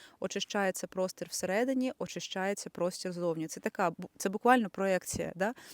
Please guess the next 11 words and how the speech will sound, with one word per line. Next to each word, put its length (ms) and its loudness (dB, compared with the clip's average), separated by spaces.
Це, 140 -2
можливо, 360 2
важко 340 2
зрозуміти 640 -2
і 60 0
усвідомити, 680 -2
і 40 -2
прикласти 560 0
до 180 -2
багатьох, 680 2
е, 160 -4